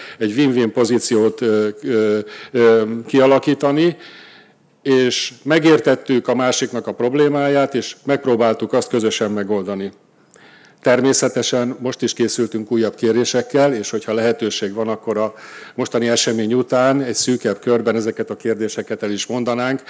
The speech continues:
ö, hogy próbáljuk közösen megoldani. Körülbelül ezeket a kérdéseket tettem föl magamnak, és ezekre próbáltam válaszolni, de a legfontosabb kimaradt. Ö,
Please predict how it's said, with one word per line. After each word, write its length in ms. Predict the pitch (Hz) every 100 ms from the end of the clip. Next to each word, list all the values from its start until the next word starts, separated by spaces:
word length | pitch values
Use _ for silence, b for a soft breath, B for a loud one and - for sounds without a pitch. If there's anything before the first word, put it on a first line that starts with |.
| B B B
ö, 240 | 123 113 117
hogy 140 | 110 127
próbáljuk 440 | - 143 123 113
közösen 440 | 107 110 113 - 110
megoldani. 580 | 107 101 101 98 98 98 - _ _ B B B B
Körülbelül 300 | - 185 170
ezeket 300 | 185 170 143
a 80 | 123
kérdéseket 720 | - 143 123 123 127 113 117
tettem 360 | 135 120 120 107
föl 420 | - 131 156 147 - B B B
magamnak, 480 | - 123 131 139 143
és 140 | 120 139
ezekre 320 | 120 120 117
próbáltam 560 | - 123 113 104 107
válaszolni, 720 | 107 110 117 - 143 131 156 160 131 _ _ _ _ _ _ _ _ _ b b b
de 140 | 120
a 120 | 131
legfontosabb 640 | 139 156 135 120 123 127 117
kimaradt. 640 | 131 113 104 131 160 - B B B B B -
Ö, 400 | 113 113 110